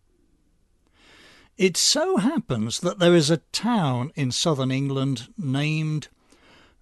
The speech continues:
Bishop's Stortford. That's what I heard.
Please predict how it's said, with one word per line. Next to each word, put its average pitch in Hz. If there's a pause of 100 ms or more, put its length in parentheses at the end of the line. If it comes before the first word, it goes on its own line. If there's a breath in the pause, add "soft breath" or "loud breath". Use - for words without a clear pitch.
Bishop's 156
Stortford. - (1700 soft breath)
That's -
what 151
I 170
heard. 156